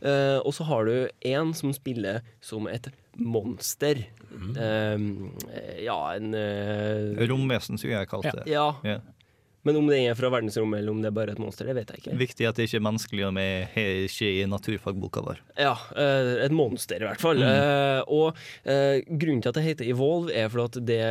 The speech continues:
Speaker 1: er nettopp det det monsteret her gjør. Det utvikler seg. Fordi,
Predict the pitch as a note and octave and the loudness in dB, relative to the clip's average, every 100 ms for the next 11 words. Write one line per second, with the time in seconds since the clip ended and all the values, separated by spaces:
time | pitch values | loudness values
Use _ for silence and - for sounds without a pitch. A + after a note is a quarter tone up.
0 | A2 B2 A2+ A2 B2 A#2 A#2 A#2 A#2 A2+ | 0 -2 0 -2 -4 0 0 2 0 0
1 | A2+ A2 A#2+ A#2 A2+ A#2+ B2+ C3 D3+ A#2 | -2 -4 -4 -2 -2 -2 0 2 2 0
2 | G#2+ A#2 - C#3 A#2 - A2 G2+ A2 A#2 | 0 -2 -2 -4 -4 -4 -8 -6 -6 -2
3 | C3 C3 - - - - D#3 E3 | -2 -4 -14 -20 -18 -2 2 2